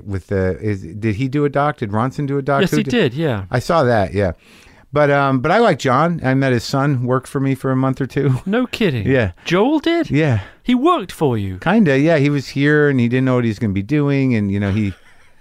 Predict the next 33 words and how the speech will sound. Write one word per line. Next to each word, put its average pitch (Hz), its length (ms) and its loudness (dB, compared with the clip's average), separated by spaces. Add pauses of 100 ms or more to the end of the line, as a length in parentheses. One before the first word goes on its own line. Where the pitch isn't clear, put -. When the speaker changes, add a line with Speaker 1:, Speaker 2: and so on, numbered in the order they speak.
(680)
Speaker 1:
I 113 100 -4
feel 143 180 0
like 131 140 0
he 131 80 -2
worked 143 220 0
for 123 100 -6
me 101 160 2
for 104 160 -4
a 95 60 0
little 92 180 0
while. 85 380 0 (560)
He's 151 100 -2
a 160 60 0
good 127 200 -2
kid. 85 280 -4 (640)
Speaker 2:
John's, 196 420 -2
uh, 123 540 -4
super - 320 -8
talented. 107 640 -10 (400)
Speaker 1:
He's 190 160 2
funny. 113 420 0
He, 143 120 0
you 151 140 0
guys 151 220 2
remind 143 300 2
me 123 60 2
of 98 100 0
each 95 160 -4
other. 92 200 0
I - 20 2
like 113 260 -2
you 104 120 -4
guys. 82 420 -6